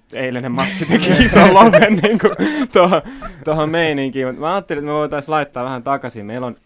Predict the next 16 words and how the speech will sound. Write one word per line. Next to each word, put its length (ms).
meillä 160
on 80
sellainen 300
biisi, 340
missä 240
me 160
huudatetaan 680
yleisöä, 560
niin 160
tota, 320
ja 140
eri, 360
joskus 340
laitetaan 420
ne 60
laulaa, 460